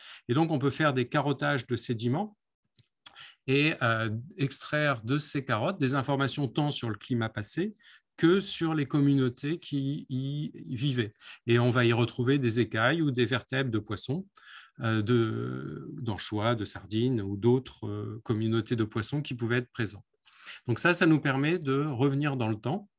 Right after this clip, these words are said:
Alors, euh, les travaux, on s'est d'abord intéressé sur les quelques dernières centaines d'années, puis deux mille ans, puis vingt-cinq mille ans, et maintenant, on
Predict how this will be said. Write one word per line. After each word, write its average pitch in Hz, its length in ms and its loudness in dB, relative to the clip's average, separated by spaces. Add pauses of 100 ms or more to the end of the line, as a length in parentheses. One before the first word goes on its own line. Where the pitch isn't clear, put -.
(680)
Alors, 120 320 4
euh, 113 220 4
les 127 140 4
travaux, 131 440 0 (200)
on 107 360 -4
s'est - 200 -2
d'abord 117 300 2
intéressé 113 600 0
sur 110 480 -2
les 104 160 -6
quelques 113 300 -2
dernières 113 400 0
centaines 107 400 -2
d'années, 120 420 4
puis 123 280 -6
deux 113 140 2
mille 113 200 4
ans, 147 260 2
puis - 260 -4
vingt-cinq 117 380 0
mille 113 180 2
ans, 156 380 0
et 131 300 0
maintenant, 127 680 -2
on 107 300 -6